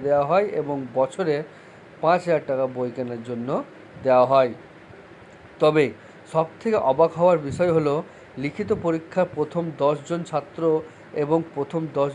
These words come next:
জন ছাত্রীকে একটি করে ল্যাপটপ পুরস্কার হিসাবে দেওয়া হয়। অর্থাৎ এই স্কলারশিপ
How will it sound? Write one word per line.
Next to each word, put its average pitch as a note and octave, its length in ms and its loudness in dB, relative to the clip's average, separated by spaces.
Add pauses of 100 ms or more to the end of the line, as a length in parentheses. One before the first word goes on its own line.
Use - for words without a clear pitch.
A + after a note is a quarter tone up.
জন D#3+ 100 -4 (120)
ছাত্রীকে D3 580 -8 (500)
একটি - 280 -10
করে C#3+ 260 0 (220)
ল্যাপটপ C3 440 -2
পুরস্কার C3 420 -4 (560)
হিসাবে C#3 380 0
দেওয়া B2+ 400 4
হয়। C3+ 200 4 (360)
অর্থাৎ C#3+ 360 2 (180)
এই F3 140 0 (220)
স্কলারশিপ D#3 500 0